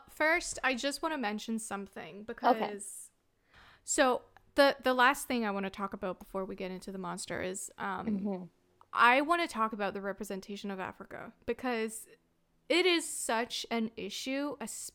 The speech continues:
Speaker 1: I mean, mostly only in Western media, of,
Speaker 2: Yeah.
Speaker 1: like, representing Africa. Like, it's this, I don't even know how to explain it, like, remote, uh, barbaric, prehistoric, uh,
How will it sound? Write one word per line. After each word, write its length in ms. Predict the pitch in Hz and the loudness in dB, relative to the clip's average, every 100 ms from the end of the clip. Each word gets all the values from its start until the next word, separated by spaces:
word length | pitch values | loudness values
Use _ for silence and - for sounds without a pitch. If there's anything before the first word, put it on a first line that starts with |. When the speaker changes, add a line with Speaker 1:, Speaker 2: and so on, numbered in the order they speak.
| - 202 - - | -14 -14 -12 -6
Speaker 1:
I 100 | 202 | -4
mean, 320 | 190 180 196 - | -4 -8 -12 -6
mostly 560 | 220 208 - - 214 - | -4 -4 -8 -8 -8 -6
only 500 | 196 190 185 - 226 | -4 -4 -6 -8 -4
in 380 | - 226 214 208 | -2 0 -2 -2
Western 480 | 202 208 - 196 196 | -4 -4 -6 -4 -4
media, 540 | 190 214 247 269 277 | -4 -2 0 0 0
of, 120 | 240 | 0
Speaker 2:
Yeah. 120 | 233 214 | 2 2
Speaker 1:
like, 320 | 220 208 - | 2 -2 -2
representing 800 | 233 - 240 214 214 - 208 202 | -4 -2 -4 -4 -4 -4 -6 -4
Africa. 520 | 208 214 220 220 202 | -4 -4 -6 -6 -6
Like, 160 | 202 196 | -6 -8
it's 200 | 214 - | -8 -10
this, 520 | - 220 214 - - - - - - - _ _ | -6 -6 -4 -6 -8 -12 -20 -20 -20 -20 _ _
I 80 | 214 | -4
don't 180 | 226 247 | 0 0
even 180 | 220 208 | 0 -2
know 120 | 202 | -2
how 80 | 208 | -2
to 80 | 190 | -4
explain 380 | 185 - 233 220 | -6 -4 -2 -2
it, 120 | 180 | -4
like, 280 | 208 190 - | -6 -6 -10
remote, 1160 | 214 208 247 226 226 226 240 254 - - - - _ - | -10 -4 -2 0 2 4 2 2 -6 -6 -4 -6 _ -4
uh, 560 | 233 214 220 220 214 - _ - - | 0 2 2 0 -2 -2 _ -18 -10
barbaric, 1300 | 240 196 254 247 190 - 220 226 240 247 247 - - - | -8 0 4 4 2 0 0 2 2 2 0 -6 -18 -16
prehistoric, 1500 | - - 285 277 240 254 - - 240 240 240 247 240 - - - - | -10 -2 0 2 0 -2 -4 -2 0 0 2 0 0 -6 -20 -18 -4
uh, 200 | 247 233 | 0 0